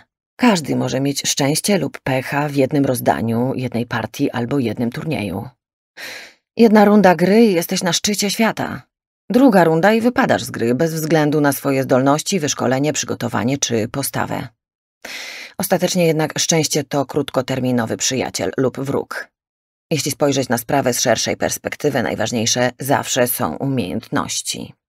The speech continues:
Poker ma podstawy matematyczne, lecz zawiera domieszkę ludzkich intencji, interakcji, psychologii, subtelności, zwodniczości, drobnych trików,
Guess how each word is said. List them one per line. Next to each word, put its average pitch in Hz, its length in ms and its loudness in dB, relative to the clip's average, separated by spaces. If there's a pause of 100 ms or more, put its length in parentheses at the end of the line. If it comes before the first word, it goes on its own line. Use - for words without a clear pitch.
(1900)
Poker 262 360 4
ma 208 160 6
podstawy 180 540 2
matematyczne, 135 760 -2
lecz 139 260 -2
zawiera 143 420 2
domieszkę 139 480 2
ludzkich 123 380 -2
intencji, 127 800 0
interakcji, 123 840 -2 (100)
psychologii, 135 920 0 (240)
subtelności, 185 800 0
zwodniczości, 143 680 -2
drobnych 135 320 -2
trików, 156 380 -2